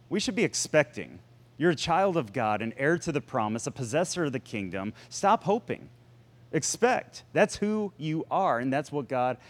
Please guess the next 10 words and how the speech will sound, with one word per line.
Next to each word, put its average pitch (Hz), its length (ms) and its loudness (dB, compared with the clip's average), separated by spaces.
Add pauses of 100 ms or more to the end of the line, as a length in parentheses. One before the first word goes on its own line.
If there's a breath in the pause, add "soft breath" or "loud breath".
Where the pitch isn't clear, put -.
(100)
has 165 320 -2
for 107 160 -8
you. 78 240 -12 (2250 soft breath)
So 165 140 2
this, 214 240 6
uh, 165 260 0
this 156 220 0
church 240 420 6
is 131 200 -2
the, 135 200 -4